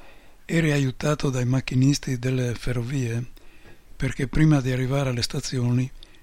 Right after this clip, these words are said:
loro rallentavano, così scendevi e poi prendevi delle scorciatoie, evitando le stazioni, e dopo di nuovo risalivi,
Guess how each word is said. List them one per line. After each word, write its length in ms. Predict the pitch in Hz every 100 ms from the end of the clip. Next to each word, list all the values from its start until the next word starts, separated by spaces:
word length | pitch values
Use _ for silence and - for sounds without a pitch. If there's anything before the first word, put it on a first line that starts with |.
| -
loro 360 | 139 139 143 135
rallentavano, 920 | 131 127 123 - 143 117 113 113 120 - - - - - - -
così 320 | 143 143 143
scendevi 640 | - 147 143 131 143 147
e 160 | - -
poi 180 | 147
prendevi 480 | 147 135 127 147 139
delle 180 | 123 123
scorciatoie, 880 | - 135 113 127 - 139 120 117 120 - - - - - -
evitando 560 | 135 127 - 147 143
le 100 | 127
stazioni, 720 | 117 131 117 160 139 120 117 113 - - - -
e 120 | -
dopo 280 | 135 147 -
di 140 | 131 147
nuovo 420 | 135 131 135 123
risalivi, 680 | 117 - 127 135 110 113